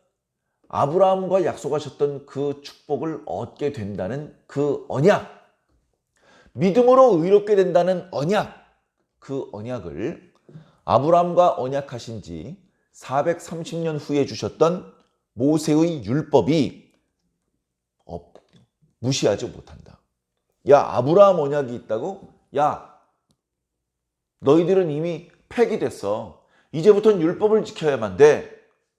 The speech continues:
라고 할 수 없다. "야, 임마, 뭔 소리야? 하나님께서 아브라함하고 언약하신 게 먼저야.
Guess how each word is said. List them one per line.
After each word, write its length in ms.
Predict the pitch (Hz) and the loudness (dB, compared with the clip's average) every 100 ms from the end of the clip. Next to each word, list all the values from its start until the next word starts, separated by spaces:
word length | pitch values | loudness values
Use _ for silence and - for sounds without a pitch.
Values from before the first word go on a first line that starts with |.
| _ _ | _ _
라고 280 | 87 90 131 | -16 -14 -14
할 100 | 123 | -16
수 140 | - | -14
없다. 540 | 110 - - - _ _ _ _ _ _ 151 | -18 -18 -20 -20 _ _ _ _ _ _ 4
"야, 100 | 190 | 6
임마, 200 | 202 185 | 6 2
뭔 340 | 127 170 196 | 4 0 2
소리야? 640 | 190 196 196 214 233 160 - - _ _ _ _ _ _ _ _ _ _ | 2 6 8 10 8 4 -4 -18 _ _ _ _ _ _ _ _ _ _
하나님께서 580 | 170 190 190 170 170 175 | -6 -4 -4 -8 -2 0
아브라함하고 580 | 151 151 175 170 165 165 | 0 0 -4 -2 -2 0
언약하신 440 | 160 160 160 160 | 0 -2 -6 -4
게 100 | 170 | -2
먼저야. 640 | 135 139 156 196 233 196 | 0 0 6 10 10 8